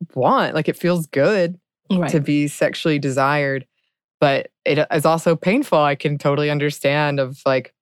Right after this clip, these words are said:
Speaker 1: if I'm not feeling that way, if we're in a relationship with somebody and I'm not feeling that way about them just 'cause I don't generally feel that way, it can be hard not to take that very personally of, like,
Speaker 2: Right.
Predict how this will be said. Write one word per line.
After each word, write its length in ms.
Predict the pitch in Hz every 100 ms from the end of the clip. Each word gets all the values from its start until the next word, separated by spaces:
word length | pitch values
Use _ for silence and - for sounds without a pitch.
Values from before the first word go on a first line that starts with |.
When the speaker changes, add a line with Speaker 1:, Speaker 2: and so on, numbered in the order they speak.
| _ _ _ _ _ _ _ _ _ -
Speaker 1:
if 120 | 143
I'm 200 | 139 143
not 260 | 139 127 -
feeling 340 | 139 135 135
that 220 | 127 110
way, 220 | 127 123
if 100 | 135
we're 140 | 135 135
in 80 | 127
a 60 |
relationship 680 | 120 123 131 131 - 127 131
with 100 | -
somebody 580 | - 120 117 113 127 190 - _ _ -
and 100 | 135
I'm 80 | 139
not 160 | 127
feeling 320 | - 151 156
that 120 | 135 -
way 120 | 117
about 240 | 117 139
them 120 | 139
just 160 | 143 120
'cause 120 | 127
I 100 | 123
don't 300 | 127 127 127
generally 340 | 131 127 139 139
feel 240 | - 175
that 160 | 139 117
way, 320 | 120 120 147 - _ -
it 120 | 165
can 140 | - 170
be 120 | 170
hard 180 | 165 165
not 140 | 160
to 100 | 123
take 200 | - 123
that 140 | 120 -
very 200 | 123 120
personally 720 | - - - - - - 160 -
of, 80 | 165
like, 80 |
Speaker 2:
Right. 200 | 160 123